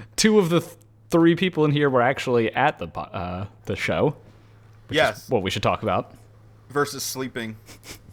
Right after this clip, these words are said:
Speaker 2: most of the time.
Speaker 1: <laughs> Oh, that's a good point. Jake doesn't probably have a lot to say here anyway.
Speaker 2: <clears throat> Right.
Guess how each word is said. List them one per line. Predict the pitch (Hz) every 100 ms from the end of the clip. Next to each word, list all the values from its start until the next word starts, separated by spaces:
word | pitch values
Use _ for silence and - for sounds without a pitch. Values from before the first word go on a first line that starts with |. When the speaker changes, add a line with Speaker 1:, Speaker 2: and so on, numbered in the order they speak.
| - - -
Speaker 2:
most | 110 117 113
of | 104
the | 110
time. | 98 98 -
Speaker 1:
<laughs> |
Oh, | - 202
that's | -
a |
good | 170 160
point. | 156 151 104 113 - -
Jake | - - 151
doesn't | 156 143
probably | 139 135
have | 123
a | 131
lot | 117 117
to |
say | 120 123
here | 110 104
anyway. | 107 110 87 - - - 127
Speaker 2:
<clears throat> | 98 98 -
Right. | 110 104